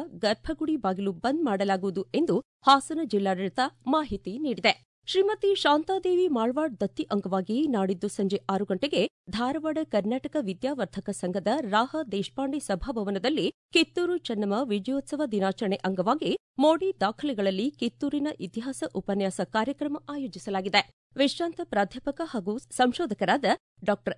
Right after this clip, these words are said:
ಎಂ ವೈ ಸಾವಂತ ಅತಿಥಿ ಉಪನ್ಯಾಸಕರಾಗಿ ಆಗಮಿಸಲಿದ್ದು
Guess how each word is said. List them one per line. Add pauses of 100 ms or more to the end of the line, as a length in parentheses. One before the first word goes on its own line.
ಎಂ
ವೈ (160)
ಸಾವಂತ (220)
ಅತಿಥಿ
ಉಪನ್ಯಾಸಕರಾಗಿ (140)
ಆಗಮಿಸಲಿದ್ದು